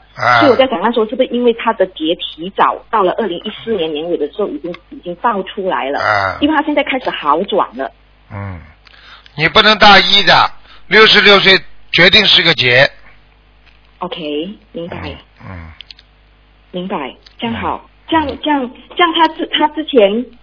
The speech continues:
Speaker 2: 他之前就是说，呃，这边他，因为那个二零一四年的事件，其实他有讲说要放生五千条，这样就是说再加上去变成一万条吗？
Speaker 1: 对。
Speaker 2: 好，可以。这样我想问看一下他的健康是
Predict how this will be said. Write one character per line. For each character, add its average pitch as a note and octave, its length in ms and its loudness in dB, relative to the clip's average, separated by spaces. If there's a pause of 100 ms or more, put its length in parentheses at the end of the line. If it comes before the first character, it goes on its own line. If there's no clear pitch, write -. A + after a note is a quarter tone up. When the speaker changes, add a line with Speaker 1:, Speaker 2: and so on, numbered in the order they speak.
(100)
Speaker 2:
他 D4+ 100 0
之 D#4 160 -2
前 A#3 240 0
就 C4+ 80 -4
是 C#4 140 -6
说， C4+ 220 2
呃， A#2 540 -2
这 C#4 80 -2
边 B3+ 320 0
他， A3+ 600 0 (120)
因 C#4+ 160 2
为 C#4+ 100 2
那 C#4 180 -4
个 C4+ 140 2
二 C4 100 2
零 G#3 140 -2
一 A#3 80 -4
四 A#3 160 -8
年 G3+ 120 -4
的 G3+ 100 -4
事 A3+ 140 -6
件， G#3+ 180 0
其 G3+ 140 -10
实 G#3 60 -12
他 A#3 140 -4
有 G3+ 60 0
讲 D#3 160 -2
说 F#3 140 -2
要 F#3+ 100 4
放 G3 240 -8
生 G3 200 -8
五 C#3+ 120 -8
千 F#3 200 -12
条， D#3 240 -4 (340)
这 C#4+ 60 4
样 C4 100 0
就 C4+ 60 -4
是 B3+ 60 -6
说 B3 120 -2
再 A#3+ 120 2
加 A#3+ 260 0
上 A#3+ 140 -4
去 A#3+ 120 -8
变 A3+ 140 -4
成 F#3 180 -4
一 F3 80 -6
万 G3 220 -2
条 D#3+ 260 -6
吗？ F3 300 -8
Speaker 1:
对。 D#3 100 2 (1400)
Speaker 2:
好， D#3 480 0 (220)
可 F3 200 -4
以。 F#3 280 -8 (240)
这 D#4+ 80 0
样 D#4 80 2
我 C4+ 80 6
想 G#3+ 220 -2
问 B3+ 140 2
看 C4 120 -2
一 B3+ 60 -4
下 C4+ 80 -2
他 C4 120 -4
的 B3 100 2
健 B3+ 280 -2
康 A#3 200 -6
是 A#3 100 -10